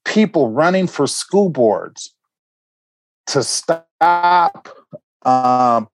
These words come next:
to ensure that they're not teaching critical race theory.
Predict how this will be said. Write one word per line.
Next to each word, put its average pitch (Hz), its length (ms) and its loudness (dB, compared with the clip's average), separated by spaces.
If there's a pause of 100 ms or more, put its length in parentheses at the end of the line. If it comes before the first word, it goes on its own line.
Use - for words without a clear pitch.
to 127 200 -4
ensure 185 640 2
that 143 420 0 (320)
they're 127 200 0
not 151 340 -2
teaching 147 360 -8
critical 160 400 -4
race 165 360 0
theory. 113 360 -4